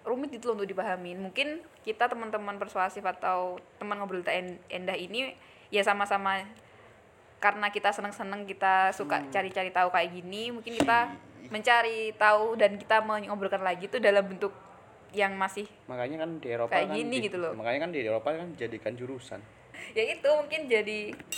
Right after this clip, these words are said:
Speaker 1: jadi pengetahuan mungkin untuk teman-teman yang sudah ta-, yang, yang belum tahu, dan mungkin untuk teman-teman yang sudah tahu jadi
Speaker 2: Ah.
Speaker 1: tambah tahu, atau mungkin greget mau mengkoreksi apa yang kita sampaikan, soalnya kita ya keterbatasan.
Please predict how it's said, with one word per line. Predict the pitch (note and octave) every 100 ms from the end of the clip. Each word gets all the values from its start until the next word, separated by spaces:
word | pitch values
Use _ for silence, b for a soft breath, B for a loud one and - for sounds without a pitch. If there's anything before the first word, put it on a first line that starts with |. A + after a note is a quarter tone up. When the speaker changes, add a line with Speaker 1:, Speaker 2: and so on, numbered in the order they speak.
| -
Speaker 1:
jadi | G#3 G3+ G#3
pengetahuan | - A#3 A#3 C#4+ A3 A3+ A3
mungkin | A3 G#3+ G#3+ G#3
untuk | G#3
teman-teman | G#3+ G#3 G3+ G3+
yang | G3+ G3
sudah | F#3+ F#3
ta-, | - G3 -
yang, | G#3 A3
yang | A3 G#3+
belum | G#3+ G3
tahu, | F#3+ G3 G#3+
dan | G3+ G3 - - B B -
mungkin | A3+ A3 C4
untuk | B3+
teman-teman | B3 A#3 A3+ A3
yang | A3
sudah | A3 G3
tahu | - G3 G3+ A#3 B3
jadi | A3 F#3+ G3
Speaker 2:
Ah. | F#3+ G3
Speaker 1:
tambah | F3+ G3
tahu, | F#3+ G#3+
atau | A3 - A3+
mungkin | A3 A3 A#3+ A#3+
greget | G3 G3+ G3
mau | G3+ G3+
mengkoreksi | G3+ G3 G3 G3 G3
apa | F#3+ F#3+
yang | F#3+
kita | F#3
sampaikan, | F#3 F#3 - G#3+ A3+
soalnya | F3+ G#3+
kita | G#3+ A3
ya | G3+ F3+ F3 - B B B B B B - - - - -
keterbatasan. | A#3+ A#3 A3 G3 G3+ G#3 G3 G3 G3